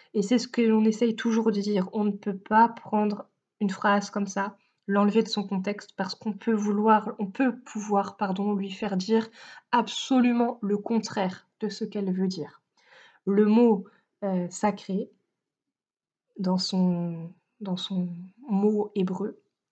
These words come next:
peut vouloir dire ce qui rapproche de Dieu d'une manière la plus proche et ce qui éloigne de Dieu de la manière la plus forte aussi.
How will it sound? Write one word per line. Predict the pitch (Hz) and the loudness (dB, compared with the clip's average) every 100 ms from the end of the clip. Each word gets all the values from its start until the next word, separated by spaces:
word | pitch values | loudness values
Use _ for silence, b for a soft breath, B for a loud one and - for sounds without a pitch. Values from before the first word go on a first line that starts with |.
| _ _ _ _ _ _ | _ _ _ _ _ _
peut | - 214 226 | -4 -2 -2
vouloir | 196 190 196 185 180 | -4 -2 0 0 -2
dire | 180 208 220 _ _ _ _ _ _ _ _ _ _ _ _ _ _ _ _ | -4 -6 -8 _ _ _ _ _ _ _ _ _ _ _ _ _ _ _ _
ce | 208 190 185 - | -4 -4 -4 -6
qui | - | -4
rapproche | 185 214 214 220 208 - - _ - | 0 0 2 0 0 -4 -8 _ -16
de | 262 196 | -6 -6
Dieu | 180 196 185 175 _ _ _ 175 156 - | -4 -4 -4 -6 _ _ _ -14 -14 -6
d'une | 196 | 0
manière | 185 185 190 190 175 | 4 4 4 2 -2
la | 170 | -6
plus | 170 185 | -10 -14
proche | - - - - - - B B B B _ | -12 -2 -2 0 -10 -12 B B B B _
et | 226 | -4
ce | 226 | -2
qui | 214 - | -6 -2
éloigne | 214 208 190 | 2 2 4
de | 185 | 2
Dieu | 185 214 254 302 | 2 0 -4 -6
de | 202 | -2
la | 185 | 0
manière | 185 180 185 196 220 - - | 2 2 2 2 -2 -8 -8
la | 180 | -8
plus | 180 - 196 - _ _ _ _ | -8 -10 -10 -10 _ _ _ _
forte | _ - 214 190 - - | _ -6 -2 -2 -6 -8
aussi. | 226 220 - | -6 -6 -8